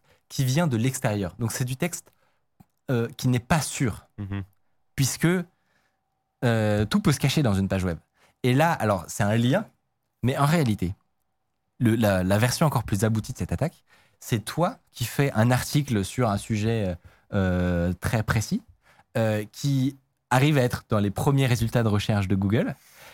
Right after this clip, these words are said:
Speaker 1: Et comme ça, la prochaine fois qu'un utilisateur demande de, de base à chat G P T de, de re-, faire des recherches sur ce sujet-là, sans te demander ton avis, lui, il va récupérer déjà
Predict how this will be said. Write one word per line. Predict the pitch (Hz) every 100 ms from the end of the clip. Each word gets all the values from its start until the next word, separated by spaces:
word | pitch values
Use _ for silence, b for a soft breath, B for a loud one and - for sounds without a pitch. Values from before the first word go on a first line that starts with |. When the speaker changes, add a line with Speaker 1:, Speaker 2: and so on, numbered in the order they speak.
| B _ _
Speaker 1:
Et | 139 131 131 - _ _ _ _ _ -
comme | 139
ça, | 185
la | 190
prochaine | - 127 131
fois | 143
qu'un | 123 113
utilisateur | 127 127 120 110 127 113 - _ _ _ _
demande | 107 110 139 143 127 98 - -
de, | 107 107 110
de | 104 110
base | 127 127 107
à | 95 90 87
chat | 98
G | 104
P |
T | - 107
de, | 90 80 -
de | 90
re-, | 85
faire | - 123
des | 117
recherches | 127 120 147 -
sur | - 120
ce | 107
sujet-là, | - 98 107 190 _ _ _ _ _ _ _
sans | - - - 254 240
te | 170
demander | 143 139 147
ton | 139
avis, | 110 110 247 - _
lui, | 127 190 277
il | 131
va | 123
récupérer | 147 - 196 170 180 202
déjà | 143 131 196